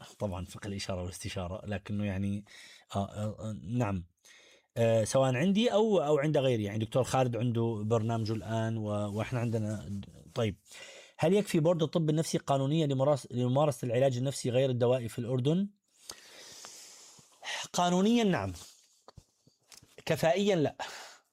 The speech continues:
يعني قانونًا حيجي المريض عندك أنت ماخذ أعلى شهادة أكاديمية، فبإمكانك تخبص معاه زي ما بدك. طيب، كفائيًا لا. آه، البورد لا يؤهلك لعلاج نفسي غير دوائي،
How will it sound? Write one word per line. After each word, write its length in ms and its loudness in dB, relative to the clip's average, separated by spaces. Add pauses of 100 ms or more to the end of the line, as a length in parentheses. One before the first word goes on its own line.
(1200)
يعني 320 2
قانونًا 880 2
حيجي 540 2
المريض 420 2
عندك 360 -2
أنت 140 -2
ماخذ 420 0
أعلى 240 2
شهادة 460 2
أكاديمية، 640 0 (640)
فبإمكانك 580 2
تخبص 340 -2
معاه 180 2
زي 200 2
ما 80 -2
بدك. 360 -12 (180)
طيب، 260 0 (1200)
كفائيًا 460 0
لا. 140 -4 (720)
آه، 300 0
البورد 560 2
لا 60 4
يؤهلك 560 0
لعلاج 600 2
نفسي 260 0
غير 180 -2
دوائي، 360 -6